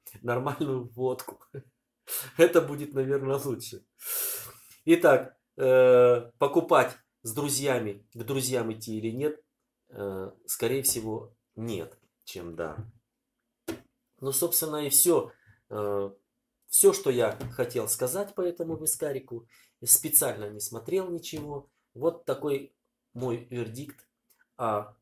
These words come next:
согласиться или нет со мной, это, конечно,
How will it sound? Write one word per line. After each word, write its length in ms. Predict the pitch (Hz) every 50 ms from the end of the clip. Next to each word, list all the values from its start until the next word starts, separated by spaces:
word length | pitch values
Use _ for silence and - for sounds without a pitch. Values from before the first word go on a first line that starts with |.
| _ _ _ _ _ _ _ _
согласиться 760 | - - - 123 123 123 117 113 - - 202 202 - - 196
или 320 | 190 - 185 165 160 160
нет 280 | 156 156 156 151 156 -
со 140 | - 147 139
мной, 380 | 135 135 131 127 123 - - _ _ _ _ -
это, 200 | 135 135 - 123
конечно, 600 | - 123 117 117 113 113 - 123 107 - -